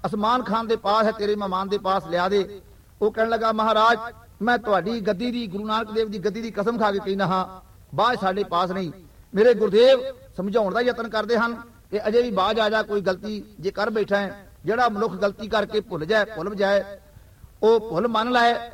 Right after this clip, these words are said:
ਉਹਨੂੰ ਖਿਮਾ ਕੀਤਾ ਜਾਂਦਾ ਹੈ। ਭੁੱਲਣੇ ਅੰਦਰ ਸਭ ਕੋ, ਆ ਭੁੱਲ ਗੁਰੂ ਕਰਤਾਰ, ਲੇਖੇ ਗਿਣਤ ਨਾ ਛੁੱਟੀ ਹੈ ਖਿੜਖਣ ਭੁੱਲਣ ਹਾਰ।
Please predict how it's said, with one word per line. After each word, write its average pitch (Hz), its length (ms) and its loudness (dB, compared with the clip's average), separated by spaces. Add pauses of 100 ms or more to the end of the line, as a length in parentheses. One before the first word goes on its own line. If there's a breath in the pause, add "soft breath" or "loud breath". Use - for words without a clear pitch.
(360)
ਉਹਨੂੰ 233 240 0
ਖਿਮਾ 254 240 2
ਕੀਤਾ 202 260 -2
ਜਾਂਦਾ 196 240 0
ਹੈ। 214 40 2
ਭੁੱਲਣੇ 208 380 -4
ਅੰਦਰ 196 180 -2
ਸਭ 196 240 -2
ਕੋ, 190 460 -4 (260)
ਆ 202 80 4
ਭੁੱਲ 170 240 -4
ਗੁਰੂ 214 200 -8
ਕਰਤਾਰ, 190 580 2 (300)
ਲੇਖੇ 196 380 0
ਗਿਣਤ 185 220 -6
ਨਾ 190 160 -4
ਛੁੱਟੀ 190 300 -8
ਹੈ 196 40 0
ਖਿੜਖਣ 185 300 -6
ਭੁੱਲਣ 175 260 -8
ਹਾਰ। 165 280 0